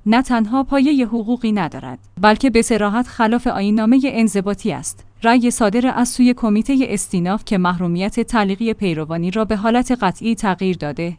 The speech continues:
اعتراض رسمی سرخپوشان را در پی داشته است. باشگاه پرسپولیس معتقد است که این حکم در شرایطی صادر شده که تنها فرد تجدید نظرخواه در پرونده شخص محروم شده بوده و مطابق با آیین‌نامه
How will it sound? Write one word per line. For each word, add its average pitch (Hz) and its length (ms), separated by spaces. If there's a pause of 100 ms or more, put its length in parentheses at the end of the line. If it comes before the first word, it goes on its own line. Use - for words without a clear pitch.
اعتراض 240 420
رسمی 220 480
سرخپوشان 208 640
را 220 120
در 190 140
پی 185 220
داشته 143 320
است. 135 320 (280)
باشگاه 262 440
پرسپولیس 214 680
معتقد 214 480
است 185 220
که 226 80
این 233 280
حکم 240 280
در 220 140
شرایطی 254 580
صادر 170 300
شده 175 340
که 208 140
تنها 214 460
فرد 247 400
تجدید 196 440
نظرخواه 208 540
در 233 180
پرونده 160 640 (200)
شخص 262 440
محروم 202 360
شده 175 280
بوده 170 280
و 175 100
مطابق 190 500
با 226 100
آیین‌نامه 180 680